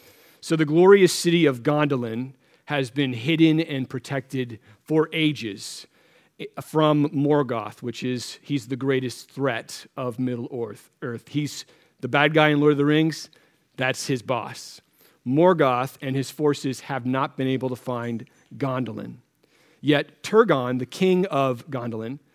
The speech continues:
and his people are now about to be discovered by Morgoth. They're about to be discovered by his forces. And they represent, really, in this story, the only hope for any victory against this enemy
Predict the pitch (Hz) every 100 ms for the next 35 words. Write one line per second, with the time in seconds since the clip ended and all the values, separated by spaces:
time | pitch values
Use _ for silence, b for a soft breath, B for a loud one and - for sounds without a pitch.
0 | b b - 143 147 135 - 175 147 139
1 | 147 151 139 139 151 - 127 135 143 156
2 | 127 131 131 120 120 117 - 127 113 107
3 | - 110 107 107 - 120 117 113 120 123
4 | 123 113 - 127 123 120 113 110 - 123
5 | 117 - 127 - b b b - 120 135
6 | 151 139 147 143 139 123 147 139 117 151
7 | 131 123 135 123 123 - - 127 123 110
8 | b b 113 120 135 160 190 185 160 180
9 | 135 - - _ _ _ _ _ _ _
10 | _ _ - 135 131 156 147 143 151 143
11 | 147 131 127 139 - 131 120 - 135 120
12 | 101